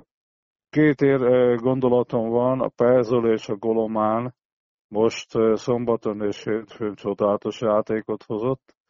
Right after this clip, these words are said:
Ö, a többiek is fognak csatlakozni hozzájuk. Ö,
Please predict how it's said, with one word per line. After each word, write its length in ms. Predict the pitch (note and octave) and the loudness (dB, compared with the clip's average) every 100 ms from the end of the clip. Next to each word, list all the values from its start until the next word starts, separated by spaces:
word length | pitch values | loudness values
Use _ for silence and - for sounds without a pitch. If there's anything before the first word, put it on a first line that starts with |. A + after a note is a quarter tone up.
| _ _ _ _ _ | _ _ _ _ _
Ö, 380 | G#2+ A#2 A#2+ A#2+ | 0 4 4 2
a 60 | |
többiek 540 | A#2 C#3+ C3+ C3+ B2 A#2 | 2 0 2 2 2 0
is 160 | A#2+ | -4
fognak 400 | - B2 A2 A#2 | -2 -4 -2 -4
csatlakozni 760 | - B2+ - A2+ - A2+ A#2 A2+ | -4 -6 -4 -6 -4 -6 -4 -4
hozzájuk. 640 | A2+ A2 A2+ A2 A2+ C3 - _ _ _ _ _ | -2 0 2 2 2 0 -6 _ _ _ _ _
Ö, 760 | - A2+ A#2 A#2 A#2 A#2+ A#2 | 0 2 4 4 4 4 4